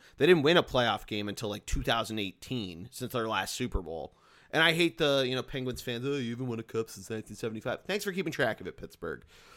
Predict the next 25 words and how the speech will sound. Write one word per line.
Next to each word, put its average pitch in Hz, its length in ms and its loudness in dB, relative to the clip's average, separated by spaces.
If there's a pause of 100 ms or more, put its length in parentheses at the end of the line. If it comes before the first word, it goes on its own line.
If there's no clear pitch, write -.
(220)
But 247 160 12
still, 233 360 10 (380)
the 180 220 2
Flyers, 202 500 8
we 233 140 4
know 233 140 10
what 175 140 10
we're 170 180 8
about. - 340 0 (140)
Ph-, 196 140 -10
Philadelphia 240 440 10
fans, 139 260 2
we 202 120 0
know 190 220 8
what 160 260 -2
the 151 40 -6
Flyers 143 480 4
are, 117 220 4
especially 123 380 -4
t-, - 240 -12
in 117 100 -8
today's 117 320 -4
day 104 180 -6
and 95 100 -6
age. 82 200 -10